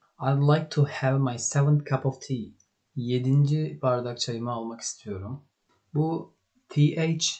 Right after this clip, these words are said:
son ekinin bazı istisnaları var. Mesela beşinci derken sonda, yani five derken V E iki F'ye dönüşür ki bu V E genelde F'ye dönüşür. Çoğu kelimede de öyledir.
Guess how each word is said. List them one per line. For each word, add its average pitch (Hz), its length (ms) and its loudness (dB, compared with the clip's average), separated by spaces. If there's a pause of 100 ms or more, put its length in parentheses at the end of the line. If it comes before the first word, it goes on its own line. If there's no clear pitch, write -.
(220)
son 131 340 2
ekinin 135 600 2 (340)
bazı 139 320 4
istisnaları 139 720 2
var. 160 400 -2 (260)
Mesela 139 400 4
beşinci 151 380 4
derken 147 560 4 (440)
sonda, 131 480 2
yani 123 240 -2
five 147 340 4 (100)
derken 147 600 2 (440)
V 139 180 4
E 156 360 6
iki 160 260 0
F'ye 151 420 8
dönüşür 147 540 4 (100)
ki 151 300 2
bu 151 200 4
V 143 260 6
E 147 140 4
genelde 131 440 2
F'ye 131 360 2
dönüşür. 117 400 -8
Çoğu 123 240 -4
kelimede 117 420 -8
de 117 60 -10
öyledir. 110 520 -8